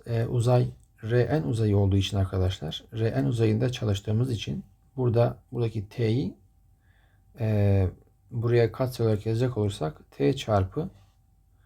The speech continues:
T çarpı, e, alfa beta olarak yazabiliriz. Eğer C N uzayı olsaydı bu T'yi buraya eşenik olarak yazacaktık. E, ona girmeyeceğiz şimdilik. Biz şu anda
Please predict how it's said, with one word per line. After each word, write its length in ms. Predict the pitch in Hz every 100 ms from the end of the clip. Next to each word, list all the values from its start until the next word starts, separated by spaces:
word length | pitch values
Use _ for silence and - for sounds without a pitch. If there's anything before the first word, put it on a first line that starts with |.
| _ _
T 220 | 131 127
çarpı, 540 | 127 117 98 - 156 208 _ _ _ _ _ _ _ _ -
e, 380 | 107 101 95 90
alfa 600 | - 147 143 - 110 101 -
beta 420 | 110 110 123 123
olarak 400 | 101 104 139 -
yazabiliriz. 720 | 104 110 123 101 82 76 - - -
Eğer 440 | 113 127 123 - _ _ _ _ -
C 360 | 113 120 - 147
N 40 | 160
uzayı 260 | 120 110
olsaydı 500 | 98 92 101 98 139 131
bu 220 | 143 143
T'yi 340 | 120 117 127
buraya 280 | 117 117 - 110
eşenik 360 | - 123 123
olarak 280 | 104 95 95
yazacaktık. 580 | 95 90 95 - - _ _ _ _ _ _ _ -
E, 380 | 110 107 104 98 - _ _ _ _ -
ona 220 | 131 143
girmeyeceğiz 440 | 127 98 90 85
şimdilik. 500 | - 82 65 - - _ _ _ _ _ -
Biz 120 | 143
şu 160 | - 143
anda 440 | 101 135 -